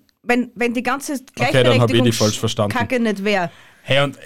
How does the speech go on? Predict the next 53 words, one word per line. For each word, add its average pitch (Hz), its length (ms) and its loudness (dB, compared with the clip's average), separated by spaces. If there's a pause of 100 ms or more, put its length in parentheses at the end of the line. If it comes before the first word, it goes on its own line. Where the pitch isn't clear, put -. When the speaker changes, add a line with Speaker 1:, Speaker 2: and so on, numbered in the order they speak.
(100)
Speaker 2:
wirklich, 135 380 -2
wenn 127 160 4
ich 123 40 4
jetzt, 117 220 0
wenn 110 160 4
mir 107 140 2
jetzt 101 200 -8
irgendwer 127 320 0
jetzt 98 180 -4
nicht 127 280 0
verstanden 123 580 -2
hat, 127 160 -2
ist 110 300 -2
mir 117 140 2
ehrlich 107 300 -2
gesagt - 360 -2
auch 104 100 0
egal. 127 400 0
Ich 120 80 0
hab 117 100 0
mir 113 120 2
jetzt 107 200 -4
dann 113 120 -2
zum 113 140 -2
Schluss 110 260 -4
auch 82 160 -2
selber 127 220 -4
nicht 127 160 0
mehr 127 120 -2
verstanden, 131 580 -4
aber 123 320 2
ich, 147 200 -4
ich 131 180 -4
glaube, 135 260 4
es 127 120 2
hat 135 100 0
schon 135 120 0
einen 120 80 2
Sinn 120 200 -2
ergeben, 98 320 -2
was 101 140 -6
ich 101 80 -8
gesagt - 260 -8
gehabt - 240 -12
hab. 101 80 -2
Speaker 1:
Ja, 208 180 2
es 214 240 -4
hat 233 140 0
einen, 220 160 -2
es 214 200 -4
hat 226 140 -4
definitiv. 208 600 -2
Bei 220 100 0